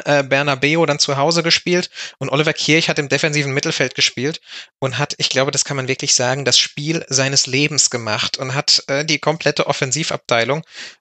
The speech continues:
von Real Madrid an diesem Tag, äh, ja, matt gesetzt. Und, äh, wir reden da von Karim Benzema, Gareth Bale, äh, Di Maria und Co.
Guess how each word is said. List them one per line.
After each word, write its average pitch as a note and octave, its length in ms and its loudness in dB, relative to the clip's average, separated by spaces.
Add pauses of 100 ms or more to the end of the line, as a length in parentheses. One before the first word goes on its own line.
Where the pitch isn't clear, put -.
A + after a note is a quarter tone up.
(120)
von C3+ 160 2
Real B2+ 320 2
Madrid C#3+ 560 0
an B2+ 100 -2
diesem C3 240 -2
Tag, - 600 -2
äh, C3 340 2 (100)
ja, C3 300 -2 (500)
matt B2 240 -4
gesetzt. A#2+ 480 0 (400)
Und, B2 320 0
äh, B2 160 0
wir B2+ 140 4
reden C#3+ 200 0
da C3+ 120 2
von C#3+ 260 -4
Karim C#3 320 0
Benzema, B2 520 0
Gareth C3 360 -2
Bale, C3+ 540 0
äh, B2+ 200 2
Di C#3+ 140 -2
Maria C#3+ 520 2
und - 260 -6
Co. B2 320 0